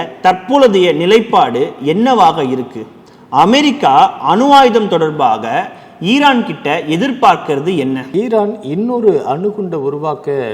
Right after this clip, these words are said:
Speaker 2: ட்ரை பண்ணுது அப்படிங்கிற அந்த குற்றச்சாட்டு பல வருஷமாவே இருக்கு. நான் தனிப்பட்ட முறையில அணுகுண்டு உருவாக்கத்தை எதிர்க்கிறேன். ஆனா இந்த குற்றச்சாட்டு தாமாகவே அணு ஆயுத களஞ்சியங்களை வச்சிருக்கிற ஒரு நாட்டிலேருந்து வருது அப்படிங்கிறத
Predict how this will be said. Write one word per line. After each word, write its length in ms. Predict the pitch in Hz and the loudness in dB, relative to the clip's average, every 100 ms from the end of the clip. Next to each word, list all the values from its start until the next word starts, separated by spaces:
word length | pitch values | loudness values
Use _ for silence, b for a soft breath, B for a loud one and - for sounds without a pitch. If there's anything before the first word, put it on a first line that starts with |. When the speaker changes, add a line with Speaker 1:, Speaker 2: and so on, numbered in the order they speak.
| 104 | -8
Speaker 2:
ட்ரை 180 | 123 151 | -6 -6
பண்ணுது 400 | - 143 117 127 | -6 -10 -6 -6
அப்படிங்கிற 340 | 113 107 107 104 | -6 -10 -10 -10
அந்த 180 | 101 | -10
குற்றச்சாட்டு 720 | 98 131 156 170 139 113 - 139 98 95 - | -10 -10 -10 -12 -10 -10 -6 -6 -6 -8 -12
பல 200 | 107 127 | -10 -6
வருஷமாவே 680 | 180 165 - 180 160 139 139 | -6 -8 -8 -6 -6 -2 -4
இருக்கு. 300 | 110 - - _ _ - | -4 -12 -18 _ _ -12
நான் 560 | 123 160 208 202 196 | -4 -2 0 -2 -6
தனிப்பட்ட 500 | 160 170 202 202 202 | -6 -6 -4 -6 -8
முறையில 380 | 151 143 143 147 160 123 107 101 | -8 -4 -4 -4 -6 -6 -6 -6
அணுகுண்டு 520 | 123 196 208 185 147 | -4 -4 -4 -4 -2
உருவாக்கத்தை 680 | 131 127 123 - 113 - 139 120 101 98 107 | -2 -2 -6 -8 -14 -10 -8 -6 -8 -10 -12
எதிர்க்கிறேன். 480 | 120 139 131 95 - _ | -8 -8 -8 -12 -14 _
ஆனா 220 | - 123 156 160 196 B B B | -12 -8 -6 -8 -12 B B B
இந்த 320 | 127 170 214 | -8 -4 -2
குற்றச்சாட்டு 1080 | 202 190 196 269 208 208 175 - 190 214 196 - | 0 -2 -4 -8 -4 -4 -4 -4 -4 -4 -8 -2
தாமாகவே 680 | 135 180 196 165 156 165 160 | -2 0 -4 -8 -8 -10 -10
அணு 200 | 131 160 | -10 -8
ஆயுத 340 | 170 156 135 | -6 -6 -6
களஞ்சியங்களை 840 | 127 123 131 127 131 113 117 123 110 | -8 -8 -10 -8 -8 -8 -10 -10 -10
வச்சிருக்கிற 600 | 107 120 113 107 135 135 | -12 -12 -14 -10 -8 -6
ஒரு 240 | 110 101 | -6 -8
நாட்டிலேருந்து 600 | 107 147 - 143 123 127 | -6 -6 -6 -10 -8 -8
வருது 460 | 110 110 113 107 101 | -10 -10 -10 -10 -10
அப்படிங்கிறத 500 | 98 104 98 98 | -12 -16 -14 -12